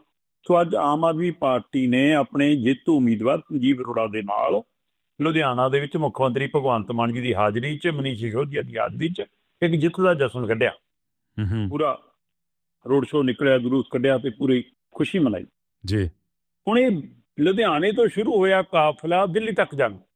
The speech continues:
Speaker 2: ਹੂੰ, ਹੂੰ।
Speaker 1: ਕਿਉਂਕਿ ਅਰਵਿੰਦ ਕੇਜਰੀਵਾਲ ਜੀ ਚਾਹੁੰਦੇ ਨੇ ਕਿ ਆਪਾਂ ਲੁਧਿਆਣੇ ਔਰ ਗੁਜਰਾਤ ਵਾਲੀ ਜਿਹੜੀ ਸੀਟ ਜਿੱਤੀ, ਉਹ ਦੋਵਾਂ ਦਾ ਜਸ਼ਨ ਦਿੱਲੀ 'ਚ ਮਨਾਈਏ।
Speaker 2: ਜੀ।
Speaker 1: ਬਈ,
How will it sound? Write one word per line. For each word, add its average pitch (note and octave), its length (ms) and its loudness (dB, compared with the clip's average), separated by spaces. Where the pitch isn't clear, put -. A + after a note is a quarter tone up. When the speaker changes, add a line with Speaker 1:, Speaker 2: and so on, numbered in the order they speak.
Speaker 2:
ਹੂੰ, A2+ 120 -2
ਹੂੰ। G2+ 240 -4
Speaker 1:
ਕਿਉਂਕਿ G#3+ 460 0
ਅਰਵਿੰਦ E3 320 -2
ਕੇਜਰੀਵਾਲ E3+ 680 0
ਜੀ E3 140 -6
ਚਾਹੁੰਦੇ E3 340 -2
ਨੇ F#3 180 -2
ਕਿ F#3 140 -2
ਆਪਾਂ F#3 260 2
ਲੁਧਿਆਣੇ E3+ 600 2
ਔਰ F#3 200 2
ਗੁਜਰਾਤ C3 520 0
ਵਾਲੀ E3+ 180 0
ਜਿਹੜੀ F#3 180 0
ਸੀਟ - 280 -10
ਜਿੱਤੀ, D3+ 300 -4
ਉਹ G3 60 2
ਦੋਵਾਂ D3 280 0
ਦਾ F#3 100 2
ਜਸ਼ਨ E3 320 -2
ਦਿੱਲੀ D#3+ 240 0
'ਚ D3+ 100 -8
ਮਨਾਈਏ। G#2 360 -8
Speaker 2:
ਜੀ। G#2 340 2
Speaker 1:
ਬਈ, C3+ 240 0